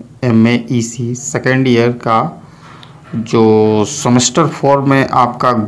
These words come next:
group B में क्या contain है, syllabus है, group B का title है एनर्जी एंड environment,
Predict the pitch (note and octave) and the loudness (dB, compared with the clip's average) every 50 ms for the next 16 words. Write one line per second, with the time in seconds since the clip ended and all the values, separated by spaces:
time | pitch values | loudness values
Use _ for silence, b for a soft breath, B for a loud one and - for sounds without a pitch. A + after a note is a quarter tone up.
0 | - - C3 C#3 D3+ E3+ F3 F3 - - C3 C3+ C#3+ D3+ D#3+ D3+ C3 A#2+ A#2 A#2 | -2 0 2 4 4 4 2 0 -6 -8 -2 2 4 4 4 4 4 4 2 0
1 | B2 A#2+ - - - C#3 C3+ C3+ B2+ - - A#2+ A#2 A2+ A2+ B2+ B2 B2+ B2+ B2 | -2 -4 -6 -4 0 0 0 0 0 -2 -4 0 0 0 2 2 2 2 2 2
2 | B2 A#2 A#2 A#2 A#2 - - A#2+ A2 A2 G#2+ A#2+ A#2 A2+ - - A#2+ A2 A2+ C#3 | 2 0 -2 -2 -4 -6 -4 -2 0 0 0 0 -2 -2 -4 -6 -4 -4 -4 -4
3 | D#3+ - - b b b b b b b b b b - A2+ A#2 A#2 A2+ A2 G#2 | -6 -10 -14 b b b b b b b b b b -2 0 2 4 2 2 2
4 | A2+ B2 C3+ B2 - A#2 A2 A2+ - A2+ A2 G#2+ - C3 B2+ A#2 A#2 A#2+ A2+ A2+ | 2 0 0 0 -2 -2 -2 -2 -2 -4 -4 -2 -2 -2 0 0 0 0 -2 -4
5 | D3 - - B B B B B B B B - - A#2 A#2+ A#2+ B2 A#2+ A#2+ B2+ | -4 -6 -12 B B B B B B B B -6 -2 0 2 2 2 2 4 4
6 | D3 D3 - A#2 A#2 A2+ A#2 B2+ A#2 A2 A2 A2 G#2+ G#2 G#2 G#2+ G#2+ A#2+ D#3 E3+ | 2 2 2 0 0 0 2 2 2 2 2 2 0 0 0 0 0 -2 -4 -6